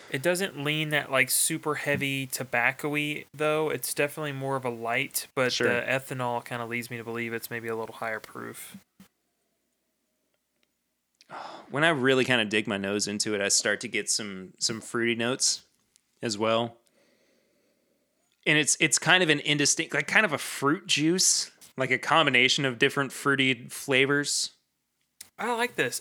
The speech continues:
Speaker 1: I will say the most interesting part of this to me is the finish. It has a very distinct flavor I cannot pin down on the finish.
Speaker 2: Mm.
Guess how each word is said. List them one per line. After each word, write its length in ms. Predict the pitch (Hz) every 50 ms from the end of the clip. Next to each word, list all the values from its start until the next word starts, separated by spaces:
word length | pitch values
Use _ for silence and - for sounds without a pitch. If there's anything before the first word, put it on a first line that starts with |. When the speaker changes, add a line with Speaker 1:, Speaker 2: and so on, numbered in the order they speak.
| - - -
Speaker 1:
I 140 | - 180 196
will 240 | 175 175 185 202 190
say 300 | - - 180 180 175 160
the 100 | 147 135
most 260 | 135 139 143 - -
interesting 540 | - 135 139 135 - 156 - - 151 143 135
part 280 | 127 - 139 139 143 151
of 40 |
this 280 | 147 151 156 - - -
to 80 | 170 170
me 220 | 170 170 170 170
is 300 | - - - 135 127 -
the 80 | 165 143
finish. 600 | - - - 127 117 - - - - - - - _ _ _ - - _ _ _ _ _ _ _ _ _ _ _ -
It 80 | 170 208
has 200 | 247 233 196 165
a 120 | 139 127 - _ _ _ _ _ -
very 400 | 143 127 147 160 175 185 185 180
distinct 640 | 156 147 131 - - - - 156 151 147 147 139 - - _ _ _ _ _ -
flavor 400 | - - 156 147 143 123 127 117
I 120 | 117 117
cannot 520 | - - 143 131 123 123 123 123 123 -
pin 200 | - 135 123 117
down 260 | 120 117 117 113 107 104
on 60 | 95
the 80 | 98
finish. 480 | - 117 110 92 85 - - - - - _ _ _ _ _ _ _ _ _ _ _ _ _ _ _ _ _ _ _ _ _ _ _ _ _ - _ _ _ _ _ _ _ _ _ _ _ _ _ _ _ _ _ _ _ _ _ _ _ _ _ _ _ _ -
Speaker 2:
Mm. 320 | 165 190 202 160 123 101